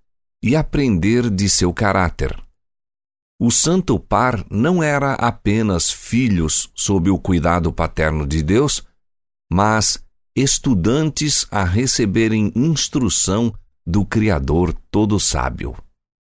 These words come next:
Estudos na Escola Edênica.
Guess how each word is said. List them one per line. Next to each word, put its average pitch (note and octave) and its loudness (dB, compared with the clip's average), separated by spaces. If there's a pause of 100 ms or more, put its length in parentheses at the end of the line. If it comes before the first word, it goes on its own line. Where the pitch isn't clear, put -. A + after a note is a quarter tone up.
(1000)
Estudos F3 2
na G#2 4
Escola G2 0
Edênica. D#2+ 0